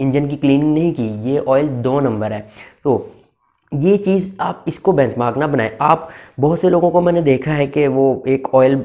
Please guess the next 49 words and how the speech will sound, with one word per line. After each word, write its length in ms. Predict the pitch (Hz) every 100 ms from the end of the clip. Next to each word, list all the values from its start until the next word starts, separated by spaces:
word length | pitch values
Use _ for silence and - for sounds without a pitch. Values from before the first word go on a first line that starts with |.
| -
आप 180 | 123 123
drain 400 | 120 127 135 139
कर 160 | 123
रहे 140 | 120 131
हैं 60 |
और 80 | 123
बता 340 | 120 123 113
रहे 100 | 117
हैं, 80 | 123
इसकी 180 | 120 131
viscosity 560 | 120 - 123 120 135 147
check 280 | 135 127
कर 100 | 131
रहे 100 | 123
हैं 60 | 123
और 60 | 123
इंजन 200 | 123 123
ऑयल 100 | 117
का 80 |
color 260 | 123 117 120
check 220 | 120 -
करके 240 | 120 110 120
बता 300 | 117 113 113
रहे 60 |
हैं 100 | 117
कि 60 | 123
ये 60 |
ऑयल 180 | 117 117
कितना 260 | 113 - 123
घटिया 340 | 117 113 120
है 60 | 120
या 60 |
कितना 360 | 120 - 117 104
अच्छा 300 | 110 - 120
है। 120 | 101 - - -
देखें, 280 | 127 123 127 - - -
ये 100 | 135
आप 180 | 143 -
तब 140 | 175 -
तक 100 | 160
नहीं 100 | 160
कह 140 | 156 147
सकते 300 | 143 143 143
जब 240 | 123 135
तक 220 | 143 147 117
आपने 280 | 120 - 135
proper 380 | 120 113 135
viscosity 600 | 123 123 - 110 123 135
का 200 | 135 135